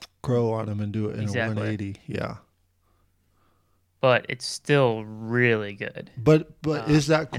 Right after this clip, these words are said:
Speaker 1: cool that now you could take a Hawk without the Moldy Crow, which is eighteen points?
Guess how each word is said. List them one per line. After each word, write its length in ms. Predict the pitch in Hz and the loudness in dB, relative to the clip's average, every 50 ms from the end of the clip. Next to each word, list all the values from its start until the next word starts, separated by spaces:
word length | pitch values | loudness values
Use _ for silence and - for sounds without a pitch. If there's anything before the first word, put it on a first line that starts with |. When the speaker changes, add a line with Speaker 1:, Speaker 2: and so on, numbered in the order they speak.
| 151 147 | 0 0
Speaker 1:
cool 120 | 147 151 | 0 0
that 200 | 139 139 135 135 | -2 -2 -2 -2
now 200 | 127 127 127 131 | -4 -2 -2 -2
you 200 | 131 131 135 127 | 0 0 -2 -2
could 180 | 123 - 123 113 | -2 -6 -8 -6
take 240 | - 131 123 113 - | -6 -8 -8 -6 -6
a 160 | 120 117 113 | -6 -6 -6
Hawk 380 | 104 95 120 113 110 - - - | -6 -4 -4 -4 -4 -6 -8 -10
without 360 | 110 - - 113 123 127 - | -10 -8 -4 -4 -4 -4 -4
the 60 | 127 | -6
Moldy 340 | 113 107 101 104 98 104 104 | -4 -4 -4 -4 -6 -6 -8
Crow, 460 | - - 110 107 104 107 107 113 117 _ _ | -6 -6 -4 -4 -4 -4 -6 -8 -10 _ _
which 240 | _ 120 110 104 - | _ -8 -8 -8 -6
is 180 | 113 107 - - _ _ - | -8 -8 -8 -10 _ _ -8
eighteen 440 | 123 120 117 _ - 123 113 107 | -8 -8 -8 _ -10 -8 -8 -8
points? 600 | 98 - - 123 123 117 107 104 113 _ - - | -10 -10 -8 -8 -6 -6 -6 -8 -10 _ -18 -20